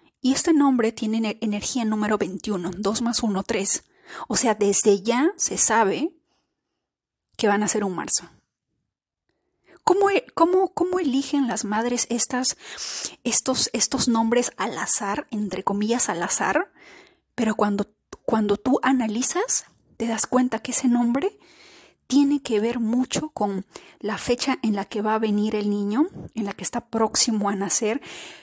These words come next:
más o menos. O sea, ¿por qué no eligió un, un, un nombre distinto que pudo haber sido, no sé, un cinco o un ocho de repente? Pero no.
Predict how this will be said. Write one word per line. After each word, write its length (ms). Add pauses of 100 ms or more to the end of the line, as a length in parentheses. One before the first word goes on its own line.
(140)
más 300
o 40
menos. 300
O 60
sea, 140
¿por 140
qué 100
no 80
eligió 400
un, 280
un, 200
un 240
nombre 340
distinto 580
que 120
pudo 240
haber 140
sido, 260
no 120
sé, 200
un 180
cinco 540
o 240
un 380
ocho 440
de 100
repente? 500 (1700)
Pero 180
no. 220